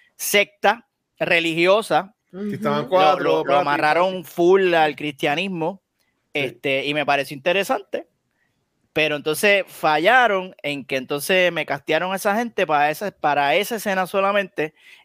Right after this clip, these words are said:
Speaker 1: y parece que después, como se fueron a grabar pa'l carajo para allá, pa-,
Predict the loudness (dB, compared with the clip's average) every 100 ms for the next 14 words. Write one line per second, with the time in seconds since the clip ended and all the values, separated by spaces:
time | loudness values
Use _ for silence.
0 | _ -2 -2 -2 -4 -6 -8 -6 -2 -2
1 | 0 2 2 2 -2 -2 -4 -6 -4 -2
2 | 0 2 0 0 -2 -2 2 2 2 2
3 | 2 4 4 4 4 4 2 2 -2 -2